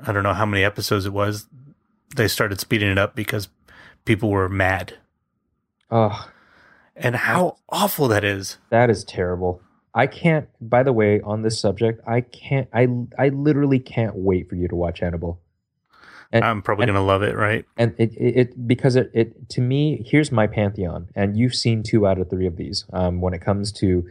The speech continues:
Speaker 2: taking their freaking time to develop something. Um, The Killing and True Detective
Speaker 1: Yep.
Speaker 2: were two shows that took their sweet <laughs> time to develop things. And Hannibal is just like that. Have you s-, do you have Amazon Prime?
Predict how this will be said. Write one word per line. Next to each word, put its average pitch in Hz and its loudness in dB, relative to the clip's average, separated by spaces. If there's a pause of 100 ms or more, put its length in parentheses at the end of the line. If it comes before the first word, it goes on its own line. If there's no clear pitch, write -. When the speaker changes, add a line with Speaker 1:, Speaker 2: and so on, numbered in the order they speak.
(280)
Speaker 2:
taking 123 2
their 120 4
freaking 113 0
time 95 0
to 92 -2
develop 87 0
something. 85 -6 (480)
Um, 90 2 (560)
The 104 2
Killing 117 0 (500)
and 92 0 (160)
True - 2
Detective 90 0 (720)
Speaker 1:
Yep. 107 0
Speaker 2:
were 104 2
two 127 2
shows 107 2
that 90 -2
took - -2
their 98 0
sweet - 0
<laughs> - -
time 123 0
to 92 -4
develop 95 0
things. 87 -6 (420)
And 101 2
Hannibal 117 2
is 92 -2
just - 0
like 85 0
that. 82 0
Have 120 2
you 165 0
s-, 185 -4
do 117 -4
you 170 0
have 175 0
Amazon 170 0
Prime? 175 0